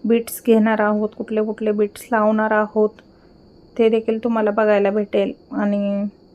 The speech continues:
एक ह्याच्यासाठी बनवून दाखवत आहे की बाकीचे देखील आपण सगळे तयार करून घेणार आहोत आणि मी सगळे तुम्हाला दाखवणार आहेत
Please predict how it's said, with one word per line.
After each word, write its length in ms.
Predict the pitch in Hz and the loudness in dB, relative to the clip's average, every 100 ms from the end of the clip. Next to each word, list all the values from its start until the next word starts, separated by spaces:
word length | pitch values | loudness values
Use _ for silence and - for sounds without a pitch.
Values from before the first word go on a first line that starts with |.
| - - - - | -20 -20 -10 4
एक 280 | 226 233 | 4 4
ह्याच्यासाठी 480 | 240 226 226 233 233 | 0 0 0 0 2
बनवून 340 | 233 233 226 220 | 2 2 2 0
दाखवत 300 | 226 226 226 | -2 -2 0
आहे 300 | 208 214 220 | 0 2 0
की 120 | 226 | 0
बाकीचे 440 | 220 202 208 220 220 | 0 0 -2 -2 -2
देखील 320 | 220 214 226 | -2 0 0
आपण 240 | 214 226 | 0 -2
सगळे 360 | 220 226 214 247 277 - - - | -4 -2 0 0 -2 -12 -20 -8
तयार 220 | 226 220 220 | -6 -4 -2
करून 300 | 226 226 226 | -2 -2 0
घेणार 320 | 240 226 220 | 0 0 -2
आहोत 340 | 208 208 202 202 - _ - - - _ - | -2 -2 -4 -6 -16 _ -20 -20 -20 _ -8
आणि 200 | 202 214 | -4 -2
मी 120 | 220 | -4
सगळे 280 | 233 220 226 | -2 0 0
तुम्हाला 360 | 233 226 214 | 0 0 2
दाखवणार 420 | 220 214 226 214 | 0 0 0 0
आहेत 280 | 202 208 208 | -2 -2 -4